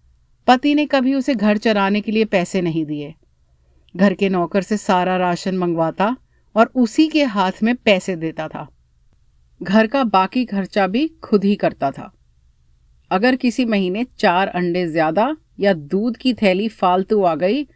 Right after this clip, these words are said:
तो घर में तो बवाल हो जाता था। गलती से टूटे अंडों का फलसफा हो या दूध की थैली के फटने की गाथा, हर चीज का हिसाब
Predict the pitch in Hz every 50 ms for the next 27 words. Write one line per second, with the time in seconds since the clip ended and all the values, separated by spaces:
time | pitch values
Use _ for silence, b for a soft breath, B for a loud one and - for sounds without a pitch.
0 | _ _ _ _ _ _ 190 190 156 139 - - 156 175 180 190 202 202 196 170
1 | 220 220 180 151 - 180 175 170 170 185 196 196 175 170 170 156 156 143 147 -
2 | 143 139 - - - - _ _ _ _ _ _ _ _ _ _ _ _ _ _
3 | _ _ _ _ _ - 170 156 139 190 196 208 208 - 240 226 - 254 240 214
4 | - 214 208 202 214 220 202 - 180 185 180 175 190 196 196 - 196 196 - 185
5 | 165 151 - - 185 180 - 196 196 180 196 196 196 214 - _ _ _ _ _
6 | _ _ _ _ - 226 240 226 196 180 220 226 247 220 - - 254 220 - -
7 | 208 196 196 202 208 202 220 208 - - 185 - - - 185 185 180 190 175 151
8 | 151 143 143 139 - 151 - - _ _ _ _ _ _ _ _ _ _ _ _
9 | _ _ _ _ - - 233 240 240 240 - - 220 208 185 - - 196 185 175
10 | 175 165 - - 170 160 160 160